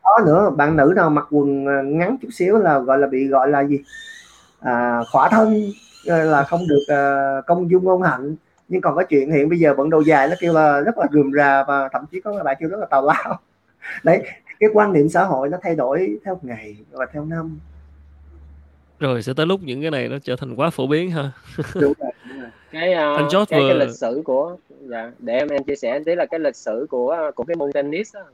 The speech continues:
Speaker 3: là xuất phát từ, là từ hoàng tộc.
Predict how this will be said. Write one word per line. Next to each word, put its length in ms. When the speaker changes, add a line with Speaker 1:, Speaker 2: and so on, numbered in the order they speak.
Speaker 3:
là 400
xuất 220
phát 240
từ, 320
là 200
từ 140
hoàng 140
tộc. 160